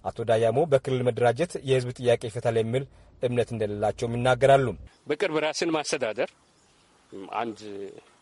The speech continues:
Speaker 2: ተደማጭ፣ እንግዲህ ህዝቡ፣ ለህዝቡ ቅርብ ከሆንክ፣ እ፣ ተደማጭ ተሆነ ማን ነው የህዝብ ጥያቄ ይመለሳል የሚል ነው። ግን ያ ይሆናል ወይ የሚለው ነገር ቅድም እንዳልኩ ነው። በአንድ ፓርቲ ስር ነው ያለው። እዚህ ሆኖ ያልመለሰ ሰውዬ የዞን አለቃ፣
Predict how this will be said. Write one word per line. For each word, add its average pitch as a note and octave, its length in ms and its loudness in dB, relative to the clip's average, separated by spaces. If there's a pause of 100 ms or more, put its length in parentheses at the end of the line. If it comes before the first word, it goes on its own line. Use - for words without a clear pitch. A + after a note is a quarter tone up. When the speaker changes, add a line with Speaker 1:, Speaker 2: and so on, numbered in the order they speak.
(300)
Speaker 2:
ተደማጭ፣ C#3+ 460 -2
እንግዲህ B2 300 -6
ህዝቡ፣ C#3+ 200 -2 (240)
ለህዝቡ D3+ 320 -4
ቅርብ D3 260 -2
ከሆንክ፣ A3+ 340 -2 (1900)
እ፣ B2+ 80 -6 (180)
ተደማጭ C3+ 460 -2
ተሆነ B2 260 -6 (100)
ማን B2+ 240 -2
ነው A#2+ 220 -2
የህዝብ A#2+ 300 -4
ጥያቄ A#2+ 300 -6
ይመለሳል A#2+ 520 -4
የሚል C3 240 -2
ነው። G#2+ 160 -2
ግን D3+ 140 -2
ያ D3+ 140 -2
ይሆናል C#3 420 -4
ወይ D#3+ 140 0
የሚለው C#3 360 -2
ነገር F3 340 -2
ቅድም C#3 300 -4
እንዳልኩ C3 380 -4
ነው። G#2+ 120 -2
በአንድ D3+ 300 -2
ፓርቲ C3+ 300 -4
ስር C3+ 160 -2
ነው B2+ 100 -2
ያለው። A2 220 -4
እዚህ C#3 220 -2
ሆኖ D#3 240 0
ያልመለሰ D3+ 540 -2
ሰውዬ G3 260 -2 (280)
የዞን E3 340 0
አለቃ፣ D#3 260 -4